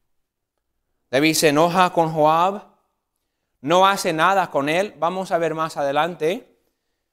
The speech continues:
en Primera de Reyes capítulo dos, cuando David está a punto de morir, David habla con su hijo y dice, "Mira, cuando tomas tú el trono, hay algo de lo cual tienes que encargarte.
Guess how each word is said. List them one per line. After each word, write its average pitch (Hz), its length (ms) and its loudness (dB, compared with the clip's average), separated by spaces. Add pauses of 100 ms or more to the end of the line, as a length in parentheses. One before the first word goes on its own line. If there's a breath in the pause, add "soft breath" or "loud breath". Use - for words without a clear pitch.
(160)
en 143 300 0
Primera 151 360 0
de 190 120 2
Reyes 185 420 0
capítulo 151 460 -6
dos, 165 340 0
cuando 143 220 -6
David 139 280 -4
está 165 200 -8
a 147 80 -4
punto 170 300 -14
de 147 100 -6
morir, 139 580 -8 (560)
David 151 340 2
habla 208 360 2
con 170 160 -4
su 151 160 -6
hijo 165 260 -4
y 147 40 -4
dice, 143 180 -8
"Mira, 160 240 -4
cuando 143 320 -4
tomas 208 400 -6
tú 196 140 -4
el 196 160 -6
trono, 160 380 -2
hay 151 180 0
algo 185 320 0
de 185 100 -2
lo 156 140 -4
cual 165 200 -4
tienes 160 260 -12
que - 60 -12
encargarte. 117 600 -8